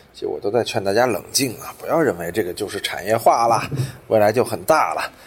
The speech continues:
产业是产业，但不是体育，也不要拿它和体育类比。问题倒可以照着体育的来看，但是好处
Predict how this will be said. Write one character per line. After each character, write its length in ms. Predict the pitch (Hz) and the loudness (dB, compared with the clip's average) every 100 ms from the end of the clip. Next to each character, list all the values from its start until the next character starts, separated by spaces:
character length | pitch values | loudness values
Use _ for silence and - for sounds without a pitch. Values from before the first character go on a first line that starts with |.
| - - - | -20 -20 -8
产 240 | - 67 | -4 0
业 140 | 143 170 | 2 2
是 120 | 127 | 0
产 220 | - 67 - | -4 -6 -6
业， 140 | 135 - - | -8 -8 -4
但 120 | 98 87 - | -4 -4 -6
不 120 | 110 | 2
是 120 | 196 | 2
体 220 | - - | 2 -4
育， 160 | 76 - - | -8 -10 -8
也 80 | - | -8
不 120 | 104 | 2
要 120 | 208 | 2
拿 120 | 180 127 | 4 0
它 120 | 151 | 0
和 120 | 165 | -2
体 200 | 151 - | -2 0
育 80 | 123 | 0
类 160 | 180 | 0
比。 120 | - - - - - - 185 | -4 -10 -20 -20 -20 -10 2
问 200 | 269 233 | 2 2
题 260 | - 73 - - | -4 -6 -12 -2
倒 140 | 92 | -2
可 180 | - 98 | 0 -4
以 60 | |
照 200 | 85 127 | 2 2
着 80 | 87 | 2
体 200 | 80 - | -4 -10
育 40 | - | -10
的 120 | 90 | -6
来 120 | 85 | -6
看， 220 | - - 82 - - - | -2 -2 -2 -8 -20 -6
但 80 | |
是 60 | 107 | -4
好 340 | 101 - 73 | -2 0 -2
处 280 | - - 233 | 0 2 2